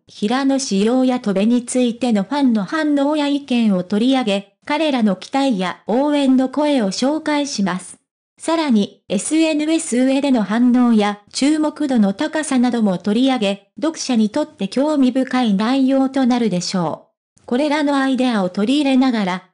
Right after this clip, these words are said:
スポーツジャーナリストは平野仕様の戸部合流に関する記事をより魅力的なものに書き直すことができます。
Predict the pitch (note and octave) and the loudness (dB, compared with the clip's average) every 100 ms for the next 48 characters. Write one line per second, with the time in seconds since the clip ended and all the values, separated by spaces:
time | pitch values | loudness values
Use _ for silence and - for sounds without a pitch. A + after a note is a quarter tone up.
0 | - - D#4 D#4 D#4 C#4 C#4+ C4+ B3+ C4 | -20 -8 -4 -2 -2 -2 -2 0 0 0
1 | B3+ - B3+ G3 G3+ - B3+ D#4+ E4+ E4+ | -2 -2 -2 -2 -4 -4 -2 0 0 0
2 | A3+ A#3 C4+ B3+ B3 A#3 G3+ A#3 A#3 C#4+ | 0 2 2 2 0 0 -2 -2 0 0
3 | D#4 D#4+ E4 D#4+ D#4 - D4+ D#4+ D4 C#4 | 2 2 2 2 -2 -2 -4 -2 -2 -2
4 | C#4 A#3+ G#3+ F#3+ F#3+ B3+ D4+ C4+ B3 C4+ | -2 -4 -2 -2 -2 -2 2 4 4 2
5 | C4+ - D#4+ D#4 C#4 C4+ B3+ B3+ C4 A3+ | -2 -4 -6 -2 0 2 2 2 2 2
6 | F#3 F#3 B3+ C4 B3+ B3 - G#3+ G#3+ C4 | 0 -4 0 2 2 0 -4 -4 -2 0
7 | A3+ F3+ F3+ G3+ F3 F#3 - | 0 -2 -2 0 0 -4 -10